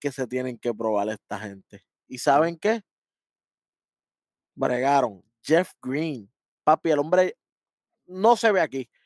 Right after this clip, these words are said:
Speaker 1: porque la gente, "Ah, pero ese tipo no hizo nada". No, no, no, no, no, no. Los números no te están diciendo aquí lo que ese muchacho hizo. Aquí
Speaker 2: Ujú.
Speaker 1: nada más se ve que en ese juego él metió tres puntos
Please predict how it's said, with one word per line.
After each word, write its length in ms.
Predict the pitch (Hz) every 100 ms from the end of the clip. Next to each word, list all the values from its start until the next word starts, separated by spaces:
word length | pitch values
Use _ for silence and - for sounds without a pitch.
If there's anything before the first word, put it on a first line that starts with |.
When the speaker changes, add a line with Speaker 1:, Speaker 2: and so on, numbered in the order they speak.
| _ _ _
Speaker 1:
porque 280 | 175 160 175
la 120 | 170 180
gente, 280 | 196 214 220
"Ah, 220 | 320 240
pero 260 | 202 190 - -
ese 140 | 214
tipo 240 | 202 196 202
no 60 |
hizo 180 | 196 190
nada". 120 | 180
No, 120 | 180
no, 140 | 175 165
no, 120 | 151
no, 160 | 139 120
no, 160 | 107 76
no. 100 | _ _ _ _ - - - -
Los 180 | 180
números 380 | 190 220 214 196
no 120 | 185
te 100 | 190
están 280 | 190 - 185
diciendo 400 | 170 156 175 165
aquí 180 | 151 160
lo 160 | 156 127
que 80 |
ese 160 | 139 151
muchacho 540 | 135 127 127 - 104
hizo. 300 | 95 101 95 _ _ -
Aquí 280 | - 156 196
Speaker 2:
Ujú. 0 |
Speaker 1:
nada 140 | 208 202
más 180 | 202
se 100 | 190
ve 160 | 196 196
que 120 | 180
en 120 | 175
ese 160 | 185 185
juego 280 | 175 180 175
él 60 |
metió 300 | 170 170 170
tres 180 | 170 165 -
puntos 480 | 202 202 - 175